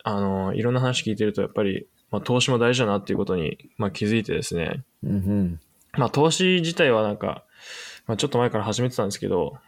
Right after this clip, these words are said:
Speaker 1: まあ、全然、なんだろうな、自分の、なんか知ってた知識量とか、まあ、考えとかが甘かったなっていうことをなんか勉強していくうちに分かってきてですね。まあ、それで、まあ、いろんな人の話とか、まあ、あの、本読んだりとかで、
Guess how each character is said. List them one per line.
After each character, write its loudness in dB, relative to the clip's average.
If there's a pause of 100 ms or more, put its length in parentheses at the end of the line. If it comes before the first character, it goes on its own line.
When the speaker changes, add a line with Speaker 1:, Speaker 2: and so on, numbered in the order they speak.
Speaker 1:
ま -2
あ、 0
全 2
然、 2 (300)
な 0
ん 0
だ 0
ろ -2
う -2
な、 -4
自 -4
分 2
の、 2 (640)
な -2
ん -6
か -6
知 -2
っ -6
て 2
た -2
知 -8
識 0
量 2
と -4
か、 -2
ま 0
あ、 -16
考 0
え 2
と -4
か -6
が -2
甘 0
か 2
っ -4
た -4
な 0
っ -10
て -6
い -2
う -4
こ -2
と -2
を -2
な -2
ん -4
か -4
勉 2
強 2
し -2
て 0
い -4
く 0
う 0
ち -4
に 2
分 -2
か 0
っ -2
て -20
き -18
て -8
で -10
す -10
ね。 -8 (800)
ま 0
あ、 -2
そ 0
れ 4
で、 6 (1200)
ま -2
あ、 2
い 2
ろ 2
ん 0
な 0
人 -2
の 0
話 0
と -6
か、 -2
ま -2
あ、 -4
あ -2
の、 0
本 -2
読 2
ん -2
だ -2
り -6
と -4
か -2
で、 4